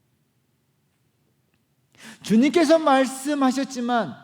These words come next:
손을 내밀 결정권은요, 그 사람에게 있는 거예요. 그는 갈등했을 것입니다. 나의 약하고 메마른 오른손을 내밀 것인가?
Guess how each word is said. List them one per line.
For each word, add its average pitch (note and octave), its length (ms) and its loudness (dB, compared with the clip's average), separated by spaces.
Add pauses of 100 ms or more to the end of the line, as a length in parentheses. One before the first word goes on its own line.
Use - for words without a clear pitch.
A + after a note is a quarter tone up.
(500)
손을 E4+ 480 0
내밀 A3+ 580 0
결정권은요, G3 1200 -2
그 D#3+ 120 -10
사람에게 G#3+ 400 -2
있는 C#3+ 240 -8
거예요. A2 420 -18 (1600)
그는 D4 220 4
갈등했을 C4+ 600 2
것입니다. G#3+ 580 0
나의 B3+ 440 2
약하고 A#3+ 500 -2
메마른 G#3+ 640 2
오른손을 B3+ 560 -4
내밀 G3 260 -4
것인가? B2+ 680 -10